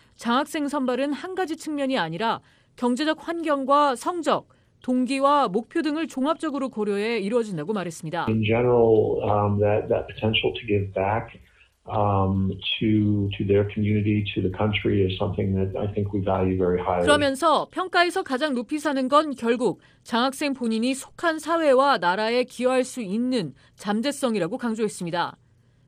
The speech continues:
Speaker 1: 장학생으로 선발되면 부시센터와 지속적인 소통이 이루어지며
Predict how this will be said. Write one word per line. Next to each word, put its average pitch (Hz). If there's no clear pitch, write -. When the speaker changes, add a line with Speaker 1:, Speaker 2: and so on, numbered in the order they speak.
Speaker 1:
장학생으로 285
선발되면 294
부시센터와 269
지속적인 277
소통이 339
이루어지며 214